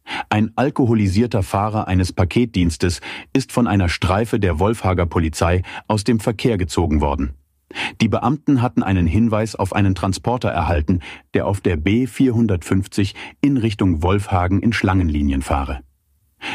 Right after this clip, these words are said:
An der Tegut-Kreuzung entdeckten die Polizisten den Wagen. Der neunundzwanzigjährige Fahrer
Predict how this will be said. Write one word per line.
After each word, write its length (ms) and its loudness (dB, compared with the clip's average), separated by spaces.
An 140 2
der 160 -2
Tegut-Kreuzung 840 0
entdeckten 540 0
die 100 0
Polizisten 640 0
den 180 0
Wagen. 460 -2
Der 100 2
neunundzwanzigjährige 1300 0
Fahrer 460 0